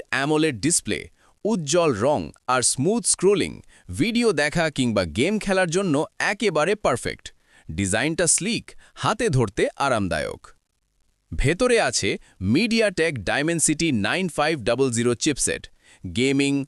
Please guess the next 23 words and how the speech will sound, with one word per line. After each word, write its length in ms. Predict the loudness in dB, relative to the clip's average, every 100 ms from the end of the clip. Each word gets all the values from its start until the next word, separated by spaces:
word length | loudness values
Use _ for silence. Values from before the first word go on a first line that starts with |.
| -6 0
মাল্টিটাস্কিং 760 | 0 2 0 0 2 0 0 -2 -4 -12 -6 0
সব 160 | 0 0 0
কিছু 180 | 0 2
চলে 200 | 2 2 0 -2 -4
একেবারে 420 | -2 0 0 0 0 0
ফ্ল্যাগশিপ 440 | -2 0 -2 -2 0
লেভেলে। 280 | -2 -2 -6 -10 _ -20 -20 _
Color 280 | 0 2 0 0 2
O 40 | 2 2
S 40 | 2
সিক্সটিন 380 | 0 0 -2 0 2
সফটওয়্যার 460 | 2 0 0 0 0 -2
এটাকে 220 | -4 -2 -4 -2 0
আরও 160 | 2 2 2
স্মার্ট 260 | 0 -2 -2
করে 160 | -2 -2
তোলে। 200 | -4 -6 -10 _ _ _ _ _ _ _ _ _ -2
ট্রিপল 300 | 0 2 0 0
পঞ্চাশ 340 | 0 2 0 2 0
মেগাপিক্সেল 500 | 0 -2 0 0 0 -2
ক্যামেরা 320 | 0 2 2 0
সেটআপ, 260 | -2 -6 -10 -20 _ _ -2
ডে 100 | 0